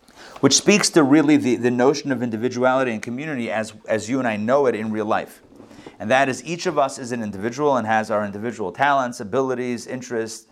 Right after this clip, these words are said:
you know, uh, challenges, et cetera. Each of us is an individual. At the same time,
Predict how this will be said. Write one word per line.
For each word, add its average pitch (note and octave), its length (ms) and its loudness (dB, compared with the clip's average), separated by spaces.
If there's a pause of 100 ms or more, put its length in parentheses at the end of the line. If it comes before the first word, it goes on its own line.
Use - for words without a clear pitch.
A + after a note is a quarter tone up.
(360)
you A2+ 140 -6
know, F#2+ 340 0
uh, C#2+ 140 -6
challenges, C3+ 680 0
et F#2+ 100 -14
cetera. F2 300 0
Each D#3+ 180 -4
of D#3 60 0
us C3+ 160 2
is A#2+ 60 -6
an A2+ 80 -4
individual. A2+ 300 -4
At F2 60 -8
the G#2 60 -14
same D#3 320 -4
time, A#2 440 -2